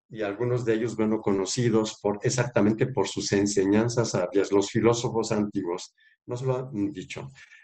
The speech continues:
Aquí, en esta diapositiva, que, bueno, casi nunca pongo imágenes, pero tanto para hacer un poquito más gráfico y también sabiendo que el tiempo siempre es limitado, Platón, el gran filósofo Platón, hizo una metáfora,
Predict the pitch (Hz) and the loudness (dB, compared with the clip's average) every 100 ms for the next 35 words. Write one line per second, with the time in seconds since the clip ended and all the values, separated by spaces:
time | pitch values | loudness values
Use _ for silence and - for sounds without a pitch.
0 | _ 131 135 208 214 143 131 165 - 170 | _ -8 -6 -6 -4 -2 0 -2 -2 -4
1 | 135 120 123 113 120 143 131 117 107 107 | -2 -2 -2 -4 0 2 2 2 0 0
2 | 104 104 117 147 113 110 104 113 117 123 | 0 -2 -4 0 0 0 0 0 2 2
3 | 135 135 123 117 - 104 95 92 - _ | 2 0 -2 -4 -4 -2 -2 -4 -10 _
4 | _ _ 117 120 123 113 104 101 120 113 | _ _ -6 -4 -4 -4 -4 -2 -2 -2
5 | 123 120 - _ 117 113 117 117 113 117 | -2 -6 -10 _ 2 2 2 2 2 0
6 | 113 - 117 104 104 95 98 104 110 117 | -4 0 2 4 2 0 2 4 4 2
7 | 117 113 107 101 - 92 107 113 110 110 | 0 0 2 0 -2 0 2 2 0 -2
8 | 101 - 113 107 107 104 113 107 110 113 | -2 2 2 2 -2 0 2 2 2 2
9 | 110 113 107 123 104 95 - _ _ _ | 2 0 2 2 2 0 -12 _ _ _
10 | _ _ _ - 135 147 143 143 113 135 | _ _ _ -6 -2 -2 -2 -2 0 -4
11 | - - 120 101 107 120 120 110 117 123 | -6 -8 -6 -2 0 0 0 0 0 -2
12 | 117 107 123 117 117 117 113 113 - - | -2 0 2 2 2 2 4 2 -2 -20
13 | _ 131 135 165 165 156 123 113 120 123 | _ -4 0 2 2 2 0 0 -2 -2
14 | 117 101 107 | 0 0 0